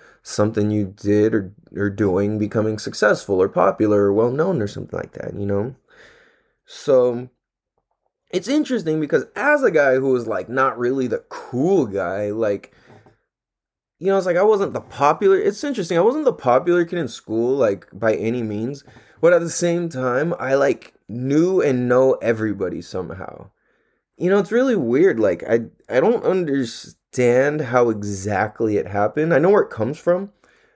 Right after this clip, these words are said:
but I don't understand exactly how that happened. You know what I mean? I'm like, "How do I actually know everybody?" Like, it's kinda weird. Like, I feel like, I feel like I'm relatively antisocial, so, like,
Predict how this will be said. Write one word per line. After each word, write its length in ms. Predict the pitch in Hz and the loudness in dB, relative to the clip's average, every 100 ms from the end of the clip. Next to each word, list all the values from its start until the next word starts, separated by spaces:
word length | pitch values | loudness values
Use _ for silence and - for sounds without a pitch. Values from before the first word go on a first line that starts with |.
| _ _ - | _ _ 0
but 100 | 160 | 2
I 60 | |
don't 180 | 214 233 | 4 4
understand 800 | 233 208 202 - - 175 180 156 | 2 0 -6 -10 -4 -2 0 -2
exactly 920 | 120 113 110 120 147 143 139 123 113 _ _ _ _ _ _ | -8 -4 2 2 0 -4 -4 -6 -8 _ _ _ _ _ _
how 920 | - 131 139 135 131 127 117 107 - _ _ _ _ _ _ _ _ _ _ _ _ _ _ _ - - | -14 -4 2 4 6 4 2 -4 -12 _ _ _ _ _ _ _ _ _ _ _ _ _ _ _ -14 -4
that 420 | 117 117 113 - | 0 2 0 -2
happened. 640 | 98 110 120 - - - | -4 0 0 -4 -12 -8
You 120 | 113 | -6
know 120 | 131 156 | 0 4
what 100 | 170 | 4
I 40 | |
mean? 180 | 156 170 | 4 2
I'm 100 | 170 | 2
like, 160 | 131 | 0
"How 220 | 123 131 202 | -2 -8 -4
do 160 | 285 | -2
I 160 | 392 370 | -2 -4
actually 280 | 339 - 277 | -4 -2 0
know 260 | 143 254 | 0 0
everybody?" 400 | 208 117 107 104 | 0 0 2 2
Like, 120 | 101 | 2
it's 80 | 101 | 0
kinda 220 | - 285 | -4 0
weird. 340 | 160 190 233 135 | 2 2 2 2
Like, 240 | 110 - - - - - | 0 0 -10 -20 -20 -4
I 120 | - | -2
feel 240 | 214 247 269 | 0 0 2
like, 300 | 247 - - _ _ _ _ _ | 2 0 -16 _ _ _ _ _
I 180 | 214 285 | 0 0
feel 260 | - 226 254 | 2 0 2
like 140 | 220 | 2
I'm 120 | 156 | 2
relatively 460 | 175 165 175 160 - | 0 0 -2 -2 0
antisocial, 720 | 160 131 107 - 147 151 92 | 0 0 0 2 2 2 -6
so, 200 | - 113 | 0 2
like, 260 | 117 104 - | 4 2 -2